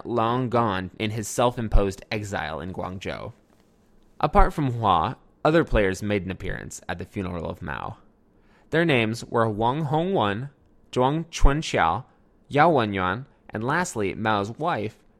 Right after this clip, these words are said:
Jiang Qing. While many of these names are individually unfamiliar, they have been collectively called the Gang of Four, who became infamous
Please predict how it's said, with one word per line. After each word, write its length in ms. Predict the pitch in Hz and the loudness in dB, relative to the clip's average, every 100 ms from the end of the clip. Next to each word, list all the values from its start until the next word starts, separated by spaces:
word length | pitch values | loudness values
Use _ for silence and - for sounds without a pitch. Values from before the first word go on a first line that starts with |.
| _ | _
Jiang 260 | - 123 139 | 0 0 0
Qing. 300 | - - - - _ _ _ _ - - - | -6 -12 -14 -20 _ _ _ _ -20 -16 0
While 140 | 170 | 2
many 240 | 202 262 | 2 0
of 80 | 254 | 2
these 180 | 180 151 | 2 2
names 260 | 147 135 131 | 0 0 2
are 300 | 131 143 - | 4 4 2
individually 680 | 143 147 127 143 131 113 104 | 0 2 2 2 4 4 2
unfamiliar, 640 | 98 107 107 90 87 80 | 0 -2 -2 -2 -2 -4
they 140 | 117 | -2
have 360 | 117 147 175 - | 2 2 2 0
been 160 | 139 127 | -2 0
collectively 540 | 135 123 120 131 123 | 0 0 0 -6 -6
called 340 | - 113 92 | -4 -2 0
the 80 | 98 | -4
Gang 300 | 95 104 98 | -2 -2 0
of 80 | 101 | -6
Four, 440 | - 104 58 - - _ _ _ | -4 -4 -2 -8 -14 _ _ _
who 100 | 123 | -4
became 320 | 123 139 127 | -2 -2 -2
infamous 400 | - 170 156 107 | -4 -4 -2 -2